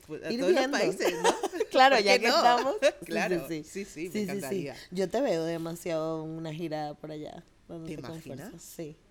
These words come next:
Speaker 2: sí, sí, sí.
Speaker 1: Yo no quiero decir, porque las veces que he dicho, "¿Te imaginas?", luego ha pasado, <laughs> ¿sabes? Es como... Vale.
Speaker 2: Ujú, ujú.
Speaker 1: <laughs> Así que, quién
Speaker 2: Sí,
Speaker 1: sabe.
Speaker 2: sí, sí, sí.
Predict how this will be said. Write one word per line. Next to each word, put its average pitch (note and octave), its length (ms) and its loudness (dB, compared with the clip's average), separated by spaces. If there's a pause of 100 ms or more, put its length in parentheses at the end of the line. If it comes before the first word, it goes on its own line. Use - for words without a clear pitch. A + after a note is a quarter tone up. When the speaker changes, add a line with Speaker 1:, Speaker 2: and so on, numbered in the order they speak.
(160)
Speaker 2:
sí, D3+ 120 -10
sí, C3+ 200 -14
sí. - 160 -16
Speaker 1:
Yo G3+ 100 -8
no E4 100 -10
quiero F#3 140 -8
decir, D#3 340 -12
porque C#3 380 -12
las C3+ 200 -12
veces F3 260 -12
que G#3+ 80 -10
he - 40 -8
dicho, - 280 -14 (260)
"¿Te E3+ 80 -8
imaginas?", D3 560 -12
luego E3 220 -8
ha D#3+ 80 -10
pasado, C#3+ 520 -6
<laughs> - 40 -8
¿sabes? C4 520 2
Es - 640 -12
como... C#3+ 520 -10 (480)
Vale. G#3+ 240 -10
Speaker 2:
Ujú, A3 340 -10 (140)
ujú. A3 380 -10 (360)
Speaker 1:
<laughs> - 260 -14
Así - 360 -12
que, D#3+ 300 -12 (160)
quién G3+ 180 -4
Speaker 2:
Sí, E4 60 -8
Speaker 1:
sabe. C#3+ 380 -10
Speaker 2:
sí, G#3+ 160 -8
sí, A3 200 -8
sí. A#3 240 -8